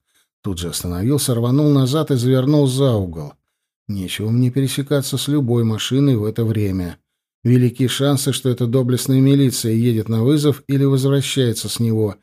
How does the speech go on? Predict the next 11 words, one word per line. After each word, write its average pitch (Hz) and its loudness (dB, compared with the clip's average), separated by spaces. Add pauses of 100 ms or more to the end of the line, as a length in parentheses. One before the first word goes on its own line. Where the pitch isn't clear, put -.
(300)
и 104 -4
парень 135 2
с 110 -2
гружёнными 113 0
санками 104 -2
в 104 0
это 104 -2
время 104 0
непременно 117 2
их 120 2
заинтересует. 117 -2